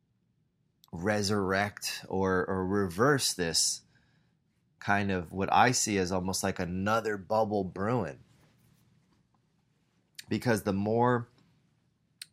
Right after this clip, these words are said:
the price goes up, and when you see price go up of schools and you don't see wages go up accordingly, and I'll share some statistics over that over time,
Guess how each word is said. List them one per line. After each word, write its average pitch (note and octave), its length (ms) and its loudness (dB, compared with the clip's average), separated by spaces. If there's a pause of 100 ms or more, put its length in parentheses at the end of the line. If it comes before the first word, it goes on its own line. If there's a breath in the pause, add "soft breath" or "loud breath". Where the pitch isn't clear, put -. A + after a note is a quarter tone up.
(260)
the F#2+ 160 -2
price A#2 480 2
goes G#2+ 380 2
up, A2 280 2 (1040)
and G#2+ 140 -2
when A2+ 140 0
you A#2 80 2
see D3+ 180 2
price C3+ 460 2
go A#2 180 4
up A2 160 2
of F#2+ 160 0
schools A#2 500 2
and G2+ 120 -4
you G#2 80 -2
don't G#2 180 -2
see A2 180 -4
wages G2+ 480 -2
go A2 160 0
up G#2+ 140 0
accordingly, A#2 640 -2
and G2+ 80 -2
I'll F#2 100 0
share G#2+ 240 0
some F#2+ 220 -2
statistics G2 600 -4
over F#2 160 0
that F2+ 160 0
over E2+ 180 -4
time, A2+ 420 0